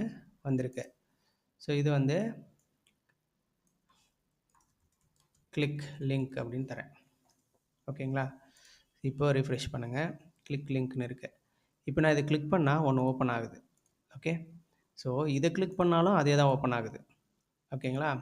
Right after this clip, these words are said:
காரணம் என்ன? ரெண்டுமே ஒரே ஐ டியை தான் மீன் பண்ணுது. இப்போ நான் டூன்ற ஐ டியை இதை மீன் பண்ண வைக்கிறேன். அப்போ இதை கிளிக் பண்ணா ஒரு கண்டென்ட்டும்,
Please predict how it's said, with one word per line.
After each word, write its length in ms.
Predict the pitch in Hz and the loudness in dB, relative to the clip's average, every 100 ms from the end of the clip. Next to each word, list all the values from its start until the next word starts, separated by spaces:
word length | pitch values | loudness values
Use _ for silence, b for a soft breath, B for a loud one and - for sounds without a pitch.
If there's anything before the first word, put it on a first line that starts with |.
| - - | -6 0
காரணம் 280 | 151 156 139 | 2 2 2
என்ன? 120 | 143 151 147 | 2 2 2
ரெண்டுமே 320 | 170 165 175 139 | 4 4 4 4
ஒரே 160 | 147 170 160 | 4 4 4
ஐ 60 | 139 | 2
டியை 140 | 131 127 | 2 2
தான் 100 | 143 | 0
மீன் 160 | 135 127 | 0 0
பண்ணுது. 240 | 117 117 117 _ _ _ _ - | -4 -8 -12 _ _ _ _ -8
இப்போ 140 | 135 143 | 0 4
நான் 160 | 143 139 | 4 2
டூன்ற 340 | 196 208 185 151 139 | 2 4 4 4 4
ஐ 20 | 139 | 2
டியை 120 | 143 | 0
இதை 100 | 131 127 | -2 -2
மீன் 180 | 127 123 | -4 -6
பண்ண 140 | 117 | -8
வைக்கிறேன். 300 | 117 - 113 _ _ _ _ _ _ _ 135 | -10 -14 -18 _ _ _ _ _ _ _ -6
அப்போ 160 | 127 156 139 | 0 0 2
இதை 120 | 156 151 | 2 2
கிளிக் 200 | 165 - | 0 2
பண்ணா 180 | 147 160 147 | 2 4 2
ஒரு 100 | 135 139 | 2 2
கண்டென்ட்டும், 480 | 131 127 117 143 | 0 0 0 0